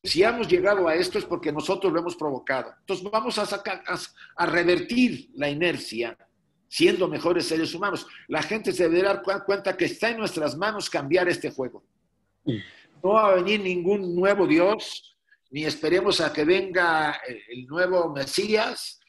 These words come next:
etcétera, etcétera. Debo empezar por mí ahora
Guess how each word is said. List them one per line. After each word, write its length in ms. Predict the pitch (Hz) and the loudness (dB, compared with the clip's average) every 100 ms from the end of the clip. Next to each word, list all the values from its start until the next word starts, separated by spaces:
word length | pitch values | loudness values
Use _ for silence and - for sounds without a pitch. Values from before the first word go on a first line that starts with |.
| - _ | -20 _
etcétera, 580 | - 151 - 202 185 165 | -8 -4 0 0 0 -2
etcétera. 540 | 135 - 139 - 101 113 | -2 -4 -4 -6 -14 -2
Debo 220 | 190 - | 2 2
empezar 500 | - 165 - 202 208 | 0 -4 -2 -2 -2
por 160 | 170 156 | -4 -4
mí 200 | 190 202 - | -6 -8 -8
ahora 440 | 139 147 135 120 | -4 -2 -4 -8